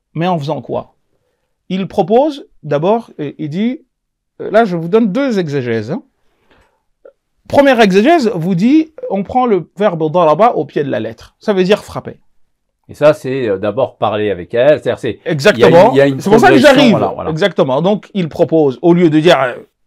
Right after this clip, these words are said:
Speaker 1: il dit, non. Euh... parce qu'il faut être réaliste, hein. Donc, euh, fa'idhuhun, parlez-leur. Ensuite,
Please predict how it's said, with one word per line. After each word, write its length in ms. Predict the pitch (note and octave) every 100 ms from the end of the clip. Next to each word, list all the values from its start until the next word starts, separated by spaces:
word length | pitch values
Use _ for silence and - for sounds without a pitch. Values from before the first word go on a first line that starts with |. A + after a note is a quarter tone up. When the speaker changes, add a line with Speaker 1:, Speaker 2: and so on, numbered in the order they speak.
| _ - D3
Speaker 1:
il 120 | B2
dit, 300 | C3+ G#3 D#4
non. 220 | - C#3 _ _ _ _ _ _ _ _ _ _ _ -
Euh... 760 | A#2+ G#2+ A2+ B2 C3 - - -
parce 120 | -
qu'il 100 | D#4
faut 120 | G4
être 120 | D#4 -
réaliste, 520 | G3 B3 D3 - -
hein. 100 | D#4 _
Donc, 320 | D3+ C#3+ _ _ _ _ -
euh, 720 | D3+ B2+ B2 C3 C3 C3+ C#3
fa'idhuhun, 640 | C3+ D#3 C#3 C3+ B2 E3+ B3+ - _ _
parlez-leur. 680 | D#3 B2+ A2+ A2 C3+ G#3+ _ _ _ _
Ensuite, 580 | D#3+ E3+ - F3+ C#3+